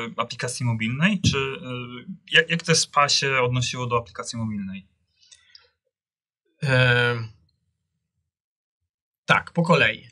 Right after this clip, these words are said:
Speaker 2: E, jeśli chodzi o, o stosunek między aplikacją mobilną a tą naszą, e, single page application, to w istniejącej funkcjonalności, e,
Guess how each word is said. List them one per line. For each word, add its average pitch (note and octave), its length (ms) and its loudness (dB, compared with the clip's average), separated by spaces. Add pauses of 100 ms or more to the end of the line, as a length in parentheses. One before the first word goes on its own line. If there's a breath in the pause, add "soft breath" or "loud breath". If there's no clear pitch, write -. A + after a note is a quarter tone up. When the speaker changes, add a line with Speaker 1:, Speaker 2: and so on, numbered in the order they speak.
(180)
Speaker 2:
E, A#2+ 380 0
jeśli C3 240 -4
chodzi F#3+ 240 2
o, E3+ 420 2 (1500)
o C#3 80 0
stosunek D#3+ 680 2
między B2+ 420 -6 (500)
aplikacją D3 480 2
mobilną C3 680 -4
a A#2 380 -4 (220)
tą - 140 -10
naszą, A#2 520 -8
e, A#2 300 -8
single B2 260 -8
page A#2+ 240 -6
application, B2 640 -2 (920 soft breath)
to C3+ 200 4
w - 140 -10
istniejącej F#3+ 520 0
funkcjonalności, C3+ 1300 2 (120)
e, A#2+ 420 0